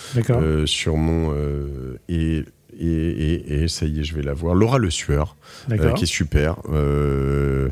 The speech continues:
Speaker 2: euh, je pense que c'est intéressant et, et elle, elle, elle
Speaker 1: Qui fait
Speaker 2: grossit.
Speaker 1: quoi ? Enfin, qui
Speaker 2: Qui a, qui... a plusieurs podcasts, euh, ou alors sinon, pff, non mais j'en ai pas mal.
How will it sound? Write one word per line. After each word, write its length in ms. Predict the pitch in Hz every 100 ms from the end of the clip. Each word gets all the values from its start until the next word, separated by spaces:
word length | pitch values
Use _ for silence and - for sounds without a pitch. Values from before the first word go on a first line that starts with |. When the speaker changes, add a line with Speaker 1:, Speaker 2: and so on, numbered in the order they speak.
| - - - _ 73
Speaker 2:
euh, 160 | 71
je 120 | 65 -
pense 160 | 95
que 80 | -
c'est 60 | 82
intéressant 580 | 76 82 80 - 95 95
et, 60 |
et 320 | 82 80 - 80
elle, 240 | 78 78
elle, 160 | 82 80
elle 160 | 78 80
Speaker 1:
Qui 60 |
fait 40 | -
Speaker 2:
grossit. 200 | 87 117
Speaker 1:
quoi ? 100 | 127 214
Enfin, 240 | - 117
qui 140 | - 113
Speaker 2:
Qui 60 |
a, 60 | 107
qui... 140 | 104
a 160 | 110 104
plusieurs 340 | - 123 123
podcasts, 600 | - 113 - 113 113 -
euh, 240 | 92 87 82
ou 120 | 113
alors 220 | 110 139 -
sinon, 340 | 101 127 120
pff, 280 | - - -
non 140 | 90 87
mais 80 | 76
j'en 140 | 85
ai 60 | 85
pas 120 | 92
mal. 240 | 101 117